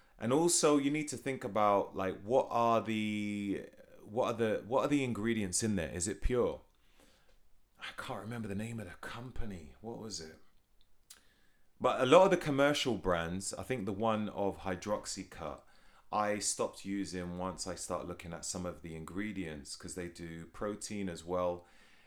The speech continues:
and they had some funky ingredients in there. Lots of artificial stuff. So just that alone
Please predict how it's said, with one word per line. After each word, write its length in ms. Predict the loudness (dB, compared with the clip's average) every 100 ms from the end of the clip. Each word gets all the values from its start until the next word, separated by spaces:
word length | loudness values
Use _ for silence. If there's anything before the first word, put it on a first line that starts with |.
| _ -10
and 420 | -6 -4 -4 -2
they 120 | -4
had 240 | -4 -6
some 220 | -6 -8 -10
funky 800 | -14 -10 -2 -2 -2 -6 -6
ingredients 760 | -4 -4 -4 -4 -4 -6 -6 -6
in 220 | -4 -4
there. 280 | -6 -10 -14 -20 -20 -20 -14
Lots 320 | -6 -6 -6
of 100 | -10 -8
artificial 720 | -6 -6 -8 -8 -6 -6 -6
stuff. 520 | -6 -4 -4 -4 -10 -10
So 640 | -6 -4 -2 -2 -4 -8 -14 -20 -20 -20 -16 -2
just 440 | 4 6 6 2
that 240 | 6 6 6
alone 840 | 2 2 4 4 4 0 -4 -6